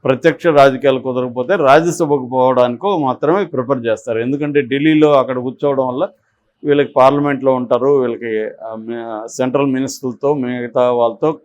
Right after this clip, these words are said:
కాంటాక్ట్స్ వస్తాయి. దానివల్ల ఇతర రాష్ట్రాల్లో తమ వ్యాపారాల్ని చూసుకుంటారు.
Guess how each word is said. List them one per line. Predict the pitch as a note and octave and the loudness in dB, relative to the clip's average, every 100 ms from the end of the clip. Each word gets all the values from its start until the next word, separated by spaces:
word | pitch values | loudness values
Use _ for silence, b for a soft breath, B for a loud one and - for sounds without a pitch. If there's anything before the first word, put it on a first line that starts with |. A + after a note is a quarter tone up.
| _ | _
కాంటాక్ట్స్ | B2+ B2 A#2+ A2+ A#2 | 0 2 2 -2 -4
వస్తాయి. | A2 - A#2+ D3 _ _ _ - - | -8 -4 -6 -6 _ _ _ -20 -2
దానివల్ల | A#2+ C#3+ E3+ F3+ F3 | 4 6 6 6 8
ఇతర | D3 C3+ E3 | 6 6 6
రాష్ట్రాల్లో | E3 D#3 - D3+ C#3+ C#3 C3+ | 6 6 4 2 4 4 0
తమ | B2+ B2+ | 0 0
వ్యాపారాల్ని | B2 A#2+ B2+ A#2 A2+ C3+ D4 | 2 2 2 0 0 -2 -4
చూసుకుంటారు. | - C3 - G#2 F#2+ F2 F2+ | -4 -10 -10 -12 -10 -10 -10